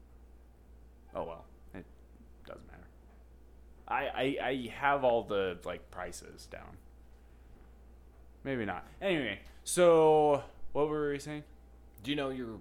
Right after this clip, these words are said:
Speaker 2: most expensive round? 'Cause this one... I
Speaker 1: I
Speaker 2: actually think this was my most expensive round.
Speaker 1: I th-, well, y-, obviously, but I think the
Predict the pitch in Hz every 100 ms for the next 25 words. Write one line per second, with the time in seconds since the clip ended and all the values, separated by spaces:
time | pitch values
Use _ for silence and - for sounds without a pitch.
0 | - 113 107 110 - 104 87 85 78 -
1 | - - - - 95 80 135 131 - 120
2 | 107 98 92 - - - - - - -
3 | 123 135 - 147 113 107 95 - 85 78
4 | 82 76 - - - - - - - 139
5 | - - 143 127 95 101 113 110 - 117
6 | 104 95 87 95 90 90 131 131 120 139
7 | 139 143 127 113 104